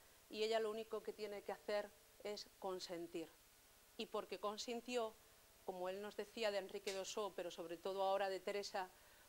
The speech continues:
por eso muchos de nosotros estamos aquí hoy, para disfrutar también con esta celebración.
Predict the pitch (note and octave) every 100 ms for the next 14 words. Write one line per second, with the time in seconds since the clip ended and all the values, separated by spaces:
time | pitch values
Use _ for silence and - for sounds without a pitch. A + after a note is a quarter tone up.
0 | - G3+ G#3 - A3+ A3 - G3+ G#3 A3
1 | A#3+ A3 G#3+ G3+ - G#3+ A3 A3 - -
2 | - - F3+ G3+ G3 F#3+ F#3+ - F#3+ D#3
3 | C#3+ - - - - - F#3 F3+ F3 G3
4 | F3+ A3 A3+ A3+ G#3+ A3 A3 A#3 - -
5 | - F#3+ F3+ F#3 - F3+ E3+ E3 - E3+
6 | D3+